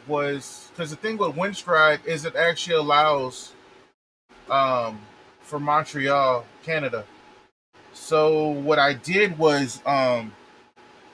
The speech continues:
I downloaded Windscribe free, installed it,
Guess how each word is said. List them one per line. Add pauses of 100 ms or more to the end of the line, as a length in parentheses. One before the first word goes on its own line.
(1300)
I
downloaded
Windscribe
free, (800)
installed
it,